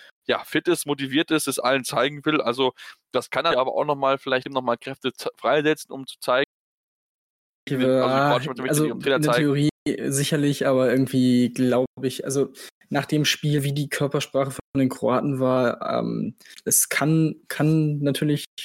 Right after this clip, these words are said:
Speaker 2: diese Kräfte freisetzen. Am Ende vielleicht sogar, ja, der ausschlaggebende Grund ist, dass man's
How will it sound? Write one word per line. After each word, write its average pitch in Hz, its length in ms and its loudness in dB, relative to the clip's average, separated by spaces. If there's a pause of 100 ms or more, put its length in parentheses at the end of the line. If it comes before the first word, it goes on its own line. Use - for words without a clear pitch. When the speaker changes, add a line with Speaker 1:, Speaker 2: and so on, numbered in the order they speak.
(100)
Speaker 2:
diese 135 200 0
Kräfte - 300 -4
freisetzen. 143 680 -2 (800)
Am 127 120 4
Ende 131 360 4
vielleicht 123 400 0
sogar, 123 440 0
ja, 139 140 2
der 120 100 0
ausschlaggebende 135 560 -2
Grund 139 260 -4
ist, 131 180 -2
dass - 120 -4
man's 127 440 0